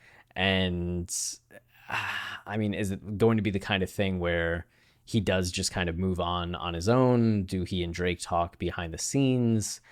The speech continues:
Uh, what'll happen from this, you know? 'Cause you can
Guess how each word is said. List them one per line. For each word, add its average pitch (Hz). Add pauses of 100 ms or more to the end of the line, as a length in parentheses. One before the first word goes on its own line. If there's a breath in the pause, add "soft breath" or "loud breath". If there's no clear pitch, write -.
(540 loud breath)
Uh, 95 (680)
what'll 123
happen 113
from 76
this, 71
you 92
know? 101
'Cause 127
you 123
can 120